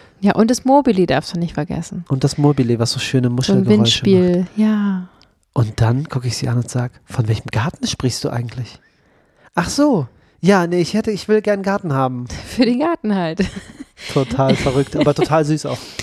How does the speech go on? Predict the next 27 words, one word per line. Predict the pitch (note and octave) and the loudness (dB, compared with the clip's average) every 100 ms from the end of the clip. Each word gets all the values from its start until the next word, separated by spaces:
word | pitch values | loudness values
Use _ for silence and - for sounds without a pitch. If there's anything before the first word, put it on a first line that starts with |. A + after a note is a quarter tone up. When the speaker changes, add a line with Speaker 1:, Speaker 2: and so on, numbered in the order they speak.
| - - | -14 -8
Speaker 1:
Ja, | - F#3+ | -2 -2
ich | F3+ F3 | 0 -2
habe | F3+ | 2
ja | A3 | 2
schon, | - G#3 F#3 | 2 -2 0
bevor | F#3 - A3 B3+ G3+ | 0 4 4 4 4
wir | C4 B3+ | 2 2
uns | A#3 | -2
kennengelernt | - G#3 F3+ D#3 D3+ - | -4 -2 0 -2 -2 -4
haben, | D3 D#3+ F3+ | -2 0 0
wir | |
sind | F3 E3+ | 0 0
ja | F3 | 0
jetzt | E3+ - - | 0 -2 -4
im | E3+ E3+ | -2 0
Sommer | E3+ F3 E3 D3 | 2 2 2 2
sechs | E3+ - | 0 0
Jahre | E3+ F3+ F3 | 0 0 0
zusammen, | - D3 D#3+ F#3 - - C#3 | -2 0 0 0 -4 -6 -2
Speaker 2:
Ja. | B2 | 2
Speaker 1:
habe | F3 F3+ | 2 2
ich | |
ja | F3+ F3 | 2 0
schon | - E3+ | 2 0
alleine | - D#3 D#3 F3+ F3+ | 0 0 2 2 2
auf | D#3 E3+ | 0 0
einer | F3 E3 D#3+ | -2 0 -2